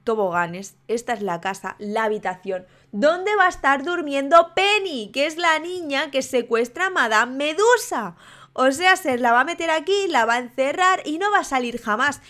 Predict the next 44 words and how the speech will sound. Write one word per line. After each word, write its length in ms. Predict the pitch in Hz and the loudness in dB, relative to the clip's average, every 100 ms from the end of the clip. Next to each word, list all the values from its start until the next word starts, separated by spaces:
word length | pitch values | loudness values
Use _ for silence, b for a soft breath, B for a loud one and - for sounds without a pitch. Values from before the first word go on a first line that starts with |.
| b 190 | b -8
Mirad 280 | 196 214 | -2 0
la 120 | 302 349 | 0 -4
historia, 480 | - 254 247 311 | -4 -4 -2 0
Birdie, 300 | 254 247 277 | 0 -2 -6
que 80 | 269 | -8
tenéis 280 | 214 202 226 | -8 -8 -8
aquí 220 | 214 202 | -8 -8
para 220 | 240 254 | -8 -8
poder 180 | 185 202 | -8 -10
jugar 380 | 220 185 208 - - | -10 -6 -6 -6 -4
a 120 | 208 | -2
los 200 | 180 170 | -2 -6
Sims. 340 | - 196 170 b b b | -10 -14 -14 b b b
Y 60 | 240 | 0
al 100 | 254 | 2
lado 200 | 311 392 | 2 2
tiene 180 | 392 392 | 2 0
un 100 | - | 4
parque 400 | 370 403 381 302 | 4 6 -2 -2
que... 180 | 302 B B B B - | -4 B B B B 2
¡oh, 300 | 277 403 349 | 4 6 4
madre 640 | 226 214 262 415 392 269 | 0 2 4 4 2 0
mía! 680 | 190 180 240 480 554 190 170 _ | -2 -4 -4 0 2 2 -2 _
Pero 240 | 240 240 226 | 0 0 0
que 80 | 214 | -4
estamos 560 | 208 226 277 392 392 | -2 -2 0 -2 0
hablando 540 | 330 254 247 302 302 247 | 0 2 -2 -2 -2 0
de 240 | 196 208 | 2 2
un 200 | 254 330 | 2 -2
castillo, 1040 | - 320 277 - _ 269 349 403 370 254 220 | 2 4 4 0 _ 2 6 8 8 6 4
Virdis. 560 | 294 381 269 226 - _ | 2 2 0 -4 -8 _
Un 260 | 240 349 381 | -6 -6 -8
castillo 600 | - 196 175 - 240 302 392 | -14 -14 -16 -12 -6 -6 -4
que 80 | |
han 100 | 220 | -6
hecho 220 | 220 - 339 | -10 -10 -10
aquí 180 | - | -8
en 60 | 330 | -4
el 140 | 339 | -4
parque 280 | - 294 554 | 2 2 4
para 220 | 554 453 330 | 4 6 6
los 120 | 247 | 4
niños 240 | 381 571 - | 6 4 4
pequeños. 600 | 294 285 640 587 392 | 0 2 2 2 0